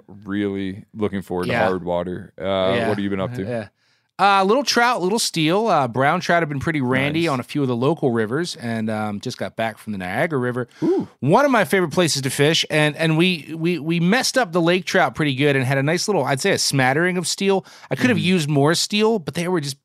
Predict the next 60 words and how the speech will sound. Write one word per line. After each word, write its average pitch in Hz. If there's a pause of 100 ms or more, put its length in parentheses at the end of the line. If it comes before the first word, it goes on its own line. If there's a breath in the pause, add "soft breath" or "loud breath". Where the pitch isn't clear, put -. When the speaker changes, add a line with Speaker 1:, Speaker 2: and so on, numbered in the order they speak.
(120)
Speaker 2:
being 131
finicky 107
'cause 110
of 110
the 110
conditions. 107
So 127
Speaker 1:
Yeah. 101
Speaker 2:
I'm 147
happy 185
to 180
have 165
just 143
gotten 160
a 139
few, 160
um, 123
in 156
the 185
tough 123
conditions. 110
But 131
yeah, 196
man, 165 (400 loud breath)
I 208
know 262
you 202
are 170
headed 175
back 139
east 208
soon, 98
and 123
I'm, 139
I, 127
we've, 131
we've 123
talked 185
about 151
it 113
behind 135
the 123
scenes 131
and 113
now 110
publicly. 131 (340 soft breath)
Like, 120
we 175
should 202
get 165
out 156
together 135
and 110
float 143
for -
those 113
browns 110
while 104
you're 90
home. 82